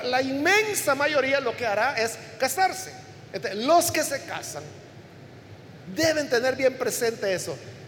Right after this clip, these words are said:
el mutuo acuerdo. Mutuo acuerdo para todo, dentro de la vida sexual, dentro del matrimonio, para la planificación de la familia.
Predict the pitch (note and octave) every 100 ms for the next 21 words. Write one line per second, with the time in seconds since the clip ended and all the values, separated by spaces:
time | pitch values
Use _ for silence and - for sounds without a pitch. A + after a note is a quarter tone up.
0 | - F#3+ F#3+ G#3+ B3+ B3 B3 A#3 A3+ A3+
1 | - D#3+ G#3+ A3 D#3+ A#2 F#2+ - - -
2 | - - - - - - D#3 G3+ B3+ B3+
3 | - B3 B3 - G#3+ F#3+ F#3 - C4 A#3
4 | D3+ B2+ - - - - D#3+ D#3 D#3+ D3+
5 | C#3 D#3 F#3+ F3 D#3+ C#3+ G#3 A3+ A#3+ A#3
6 | - - D3+ F3+ D#3+ F3+ F3 E3 E3 D#3+
7 | E3 G#3+ A#3+ B3 - - - - - -
8 | - C4 B3+ C4 A#3+ G#3 F#3 F#3 F#3 F#3
9 | F3+ E3+ F3+ G#3 G3 F3+ E3 D#3+ G3 B3
10 | A#3+ A#3